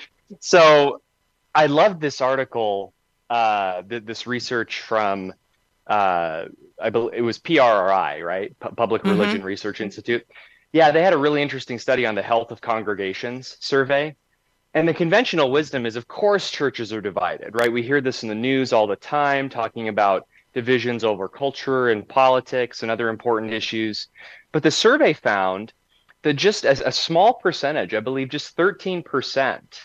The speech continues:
Speaker 1: of, of Christians, uh, believed their congregation was divided or sensed a division in pol-, or i-, in terms of politics or culture over the last few years.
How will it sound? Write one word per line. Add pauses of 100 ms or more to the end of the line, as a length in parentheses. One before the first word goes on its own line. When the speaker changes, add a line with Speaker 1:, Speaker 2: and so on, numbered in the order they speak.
(200)
Speaker 1:
of,
of
Christians, (580)
uh,
believed (320)
their
congregation (240)
was
divided
or
sensed
a
division
in
pol-,
or
i-,
in
terms
of
politics
or
culture
over
the
last
few
years.